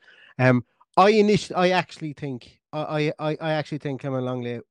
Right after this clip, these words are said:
and Barcelona will reach a mutual termination within the next twelve months, um, after he comes back from Aston Villa. I, I, I genuinely believe that. I, but,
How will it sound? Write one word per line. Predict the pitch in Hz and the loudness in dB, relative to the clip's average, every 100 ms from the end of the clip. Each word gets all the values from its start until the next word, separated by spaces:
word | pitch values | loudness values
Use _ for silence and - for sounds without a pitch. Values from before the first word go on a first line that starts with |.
| _ | _
and | 135 131 123 | -10 -8 -8
Barcelona | 139 123 - 131 117 | -8 -10 -8 -10 -10
will | 113 | -10
reach | 113 117 113 | -10 -12 -10
a | 120 | -10
mutual | 117 - 110 | -10 -8 -12
termination | 104 110 107 107 101 107 104 | -10 -10 -8 -10 -12 -14 -14
within | 104 104 | -12 -12
the | 101 | -12
next | 101 - | -14 -16
twelve | - 110 101 | -12 -10 -10
months, | 101 82 - _ _ _ _ | -12 -16 -20 _ _ _ _
um, | 117 110 107 107 107 - _ | -2 0 0 -2 -6 -8 _
after | 131 131 - | 2 2 2
he | 117 | -2
comes | - - 107 | -2 -10 -6
back | 107 101 | -4 -4
from | - | -8
Aston | 101 - 110 | -10 -10 -12
Villa. | 101 78 | -10 -12
I, | - - | -10 -8
I, | 139 131 135 | -2 -2 -2
I | |
genuinely | 131 131 120 | 2 2 2
believe | 107 110 | 0 -4
that. | 98 87 _ - _ _ - | -6 -12 _ -20 _ _ 2
I, | 151 147 147 151 151 | 4 6 4 2 0
but, | 156 | 0